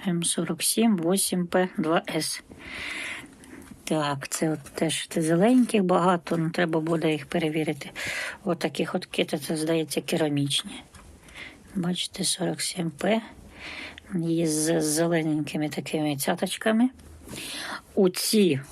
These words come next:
я, до речі, не,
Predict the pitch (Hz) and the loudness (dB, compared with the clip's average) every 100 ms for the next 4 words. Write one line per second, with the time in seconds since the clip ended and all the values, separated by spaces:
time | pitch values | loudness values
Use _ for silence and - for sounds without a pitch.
0 | - - - - - 180 170 165 165 135 | -20 -20 -20 -20 -4 0 4 4 4 2
1 | - 151 - - - 277 - - - 180 | 0 -2 -4 -14 -10 -8 -8 -8 -4 -2
2 | 160 165 165 160 | 0 0 0 -2